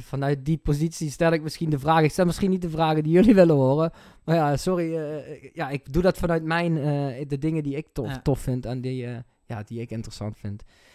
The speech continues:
Speaker 1: Die, eh, vragen gewoon, ja, dat houdt het gewoon, eh, natuurlijk. Pak die, eh, volgende actie erbij. Nou, zie je, zo gaan we lekker doorheen. Kort,
Speaker 2: Precies.
Speaker 1: kort, bondig.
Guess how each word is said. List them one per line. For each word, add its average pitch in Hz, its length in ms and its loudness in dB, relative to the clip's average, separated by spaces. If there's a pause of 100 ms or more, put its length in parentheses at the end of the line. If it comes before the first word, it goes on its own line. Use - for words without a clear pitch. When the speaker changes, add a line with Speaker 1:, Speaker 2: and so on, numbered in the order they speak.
(220)
Speaker 1:
Die, 113 200 -4
eh, 104 60 -2
vragen 117 300 0
gewoon, 92 340 -6
ja, 101 140 -12
dat - 120 -18
houdt - 180 -14
het 92 140 -12
gewoon, 92 280 -6
eh, 95 160 -6 (440)
natuurlijk. 117 500 2 (140)
Pak - 160 0
die, 185 140 2
eh, 170 140 2
volgende 156 400 2
actie 123 300 -2
erbij. 104 340 -4 (100)
Nou, 170 200 -16
zie 170 140 -6
je, 185 100 -2
zo 165 80 -2
gaan 160 160 0
we 151 60 -2
lekker 151 220 0
doorheen. 139 400 0
Kort, - 400 -6
Speaker 2:
Precies. 151 320 -12
Speaker 1:
kort, 151 300 4
bondig. 160 540 4